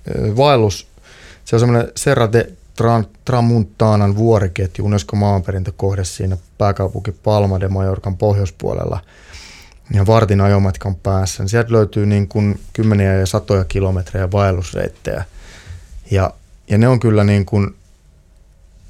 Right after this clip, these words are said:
henkeä salpaavan upeita ne maisemat si-, siellä. Ja sieltä löytyy appelsiinipuita ja sitruunapuulehtoja ja, ja vaikka ja mitä.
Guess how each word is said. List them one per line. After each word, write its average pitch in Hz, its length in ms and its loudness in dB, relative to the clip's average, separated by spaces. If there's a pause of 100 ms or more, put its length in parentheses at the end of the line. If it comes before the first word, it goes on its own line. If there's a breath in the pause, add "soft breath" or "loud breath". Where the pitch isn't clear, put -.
(640)
henkeä 104 340 2
salpaavan 95 480 -2
upeita 95 340 0
ne 92 100 -2
maisemat 92 540 -2
si-, - 260 -12
siellä. 95 460 -4 (1000 soft breath)
Ja 107 80 -8
sieltä 107 300 2
löytyy 98 560 2
appelsiinipuita 95 880 -2
ja 92 100 -2
sitruunapuulehtoja 92 1120 -4
ja, 90 240 -2 (580)
ja 101 140 -4
vaikka 101 360 -2
ja 95 120 0
mitä. 98 340 -2